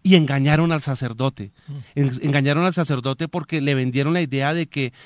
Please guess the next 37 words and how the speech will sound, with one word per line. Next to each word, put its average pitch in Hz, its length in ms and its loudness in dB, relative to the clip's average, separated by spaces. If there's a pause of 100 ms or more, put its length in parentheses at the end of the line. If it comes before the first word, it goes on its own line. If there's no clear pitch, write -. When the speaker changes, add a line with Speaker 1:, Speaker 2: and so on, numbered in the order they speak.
(140)
Speaker 1:
esta 151 240 0
niña 165 200 2
no 160 140 0
tenía 160 300 2
ningún 131 280 0
familiar 139 440 0
en 143 160 0
ninguna 123 300 -4
parte 131 280 -6
del 127 80 -8
país, 151 400 -4
que 156 140 -6
era 139 160 -2
sola 160 420 -2 (340)
y 151 120 -2
que 143 120 -2
no 131 120 0
tenía 151 260 0
ningún 131 320 0
recurso, 156 480 -4 (220)
y 151 140 0
hacen 190 220 2
una 214 260 4
vaca 208 280 4
entre 196 200 -2
las 160 160 -2
prostitutas 143 680 -6
y 170 40 -4
entre 131 220 -6
mucha 143 320 -4
gente 151 420 -2 (360)
allá 127 240 0
de 139 140 0
Tunja 160 340 0 (180)
y 135 120 0
la 110 80 -2
entierran 120 580 -2